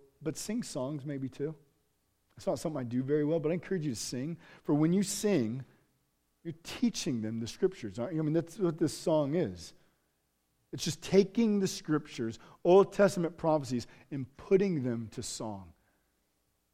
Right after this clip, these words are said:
I encourage you to do that. May our hearts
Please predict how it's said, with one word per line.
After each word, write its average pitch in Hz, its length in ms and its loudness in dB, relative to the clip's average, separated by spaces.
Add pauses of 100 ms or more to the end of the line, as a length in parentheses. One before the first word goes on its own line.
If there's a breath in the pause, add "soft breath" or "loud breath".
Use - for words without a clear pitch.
(500)
I 127 40 -8
encourage 135 560 -2
you 110 120 -2
to - 160 -10
do 110 220 -6
that. 98 280 -14 (2500)
May 135 140 0
our 127 100 6
hearts 131 420 2